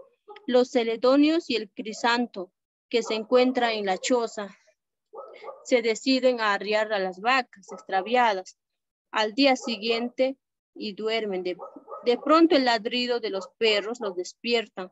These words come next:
cogen sus armas y se entrecruzan disparos con los gendarme-, gendarmes. Se van por la quebrada, pero es imposible, otra ráfaga de balas llueve.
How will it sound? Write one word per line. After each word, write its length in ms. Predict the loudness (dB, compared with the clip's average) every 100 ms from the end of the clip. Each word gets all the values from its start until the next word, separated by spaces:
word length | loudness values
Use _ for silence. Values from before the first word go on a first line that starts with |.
| _
cogen 460 | 0 2 4 2 -2 -8
sus 220 | -6 -2
armas 640 | 0 0 -4 -10 -12 -20 _ _ _ _ _
y 100 | -4
se 160 | 0 0
entrecruzan 800 | 0 -8 -2 -2 -2 -4 -8
disparos 600 | -8 -12 _ 0 0 -4
con 200 | _ -8
los 200 | -6 -8 -10 -6
gendarme-, 880 | -6 -6 -4 -2 -2 -4 -12 -12
gendarmes. 800 | -10 -10 -2 0 0 -4 -8 -12 _ -20 -20 -20 _ _ _
Se 280 | 0 0
van 240 | 2 4 4
por 220 | 2 -2
la 160 | -4 -4
quebrada, 600 | -6 0 0 0 -4 -14 _
pero 180 | 0 2
es 200 | 2 2
imposible, 920 | 2 -2 -10 -6 -6 -4 -6 -6 -10 -4
otra 360 | -2 0 0 0
ráfaga 640 | 0 -2 0 -4 -2 -4
de 160 | -4 -2
balas 460 | 0 0 -4 -10 _
llueve. 480 | -8 -4 -4 -8